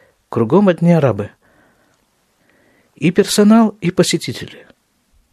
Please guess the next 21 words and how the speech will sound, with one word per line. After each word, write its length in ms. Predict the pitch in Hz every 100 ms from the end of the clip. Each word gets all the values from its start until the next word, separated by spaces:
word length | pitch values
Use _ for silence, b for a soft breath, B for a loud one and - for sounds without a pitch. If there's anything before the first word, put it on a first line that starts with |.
| b b b b b b b b b b _ _
Моя 200 | 127 196
мама 240 | 226 214 170
говорит, 580 | 175 180 180 180 - 123
«Вот 420 | 131 226 196 -
приезжают 840 | 151 156 139 117 156 165 160 -
эти 200 | 151 139
госсекретари, 840 | 120 165 - - 156 - 120 147 143
вот 180 | 139 -
происходят 580 | 147 - 147 147 139 139
различные 640 | 135 135 143 - 139 135
переговоры 480 | 131 131 131 139 131
на 80 |
самых 340 | 123 135 131 120
разных 400 | 131 127 127 -
уровнях 540 | 135 143 127 127 - B B B B
о 160 | - 127
статусе 600 | - 151 147 139 - 143
Иерусалима, 580 | 139 - 131 151 147 139
о 60 |
статусе 500 | - 147 139 135 147
Израиля, 600 | 135 123 156 151 131 127